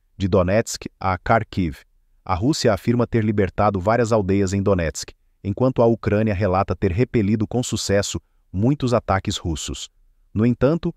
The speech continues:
ambos os lados continuam a sofrer perdas significativas em termos de vidas e recursos. Os ataques contínuos a infraestruturas e alvos civis têm causado graves consequências para o povo ucraniano.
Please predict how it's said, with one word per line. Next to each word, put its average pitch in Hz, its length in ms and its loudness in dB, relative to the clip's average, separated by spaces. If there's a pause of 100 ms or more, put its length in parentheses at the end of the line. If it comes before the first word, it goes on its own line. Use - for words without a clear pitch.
(240)
ambos 170 320 2
os 143 120 0
lados 113 340 2
continuam 110 540 -2
a 104 60 0
sofrer 104 420 -2
perdas 104 480 0 (120)
significativas 117 1080 0
em 104 80 2
termos 98 380 0
de 85 100 -2
vidas 131 480 -2 (100)
e 117 60 2
recursos. - 680 -2 (600)
Os 98 140 0
ataques - 400 0
contínuos 87 640 0
a 82 80 0
infraestruturas 95 840 -2
e 87 80 0
alvos 90 300 0
civis 98 500 -2 (220)
têm 101 120 0
causado 92 480 0
graves 101 520 0
consequências 95 640 -4
para 90 180 0
o 82 40 -2
povo 90 360 -2
ucraniano. 87 640 -2